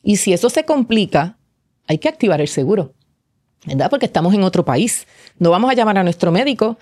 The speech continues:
ni vamos a ir a Auxilio Mutuo o al Hospital Damas de Ponce, no. Eh, tendríamos que haber activado el seguro. Gracias a Dios, con medicamentos que teníamos se controló la situación, pero fue otra ocasión en la que vi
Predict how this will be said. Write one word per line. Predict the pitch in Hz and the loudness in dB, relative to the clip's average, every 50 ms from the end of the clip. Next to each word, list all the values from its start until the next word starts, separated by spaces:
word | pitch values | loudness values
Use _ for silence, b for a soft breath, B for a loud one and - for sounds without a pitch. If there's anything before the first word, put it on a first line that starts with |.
| b b b b | b b b b
ni | 196 180 | 2 2
vamos | 170 160 185 185 | 2 2 2 2
a | 175 | 2
ir | 180 | 2
a | 175 | 2
Auxilio | 165 - - - 190 185 175 160 | 0 0 -2 0 0 2 2 4
Mutuo | 175 202 269 311 285 - - 214 175 | 4 2 2 0 0 0 2 2 4
o | 170 160 151 151 147 143 | 4 4 4 2 2 2
al | 156 156 | 0 0
Hospital | 147 - 165 - 170 160 | -2 -2 -2 -2 -2 0
Damas | 160 170 160 160 143 | -2 -2 -2 -2 -4
de | 151 | -4
Ponce, | 143 180 220 254 247 - - 180 175 - | -2 -2 -2 -2 -2 0 0 -2 0 0
no. | 185 175 170 214 294 - - _ _ _ _ _ _ b b b b b b b b b | 0 2 2 2 0 -2 -8 _ _ _ _ _ _ b b b b b b b b b
Eh, | 190 185 180 175 165 160 151 123 - - _ _ _ | 0 0 2 2 2 2 0 -2 -4 -6 _ _ _
tendríamos | - 190 180 175 175 190 196 226 269 262 - | 0 2 2 4 4 4 2 2 0 -2 0
que | - 233 | 2 2
haber | 196 175 160 165 | 2 4 2 2
activado | 175 175 - - - 185 180 175 | 0 -2 -2 -2 0 2 2 2
el | 190 196 | 2 0
seguro. | - 220 196 170 160 151 131 135 135 - | 0 0 2 2 2 0 0 -2 -4 -6
Gracias | - 156 185 196 185 180 - 233 240 | -2 0 0 0 0 0 0 0 0
a | 262 247 | 2 2
Dios, | 214 160 131 143 - - b b b b b b b | 2 0 0 -2 -4 -10 b b b b b b b
con | - 214 214 | 2 2 4
medicamentos | 214 214 196 208 - 214 202 196 190 190 190 - 240 | 4 2 2 2 2 2 2 2 2 0 0 0 -2
que | - - 254 | 0 0 0
teníamos | 247 254 247 247 277 311 320 320 320 320 320 | 0 0 0 0 0 0 0 0 0 0 0
se | - - - 190 | -2 -2 -2 -2
controló | - - 175 175 175 165 - 180 170 165 156 156 | 0 2 2 2 2 2 2 2 4 4 4 4
la | 160 175 185 | 2 2 0
situación, | - - 226 214 262 269 262 - - 214 202 208 220 B B B B B B B | 0 -2 -2 0 0 0 0 0 0 0 0 0 -4 B B B B B B B
pero | - 214 202 202 196 | 0 2 2 2 0
fue | - - 208 180 175 | 0 2 2 4 4
otra | 175 170 175 208 | 4 2 2 0
ocasión | 202 233 233 - 294 302 339 - - | 0 0 0 0 -2 -2 -2 -4 -4
en | - 240 226 220 214 208 202 190 190 190 185 180 175 175 170 160 | -2 0 0 2 2 2 2 2 0 0 0 0 0 0 0 2
la | 165 160 156 151 | 0 0 0 -2
que | 143 - 160 151 147 | -4 -4 -2 -2 0
vi | 143 185 214 247 269 285 - - | 0 0 0 0 0 -2 -4 -8